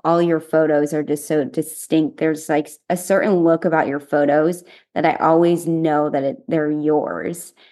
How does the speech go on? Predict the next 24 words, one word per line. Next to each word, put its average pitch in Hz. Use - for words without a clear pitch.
And 160
I 170
don't, 165
it's 175
just, 170
like, 165
the 165
way 156
they're 151
edited, 165
the 156
way 151
you 147
take 147
'em. 139
It's 151
just 160
so 151
cool. 143
It's -
like, 135
is 185
that 165
what 165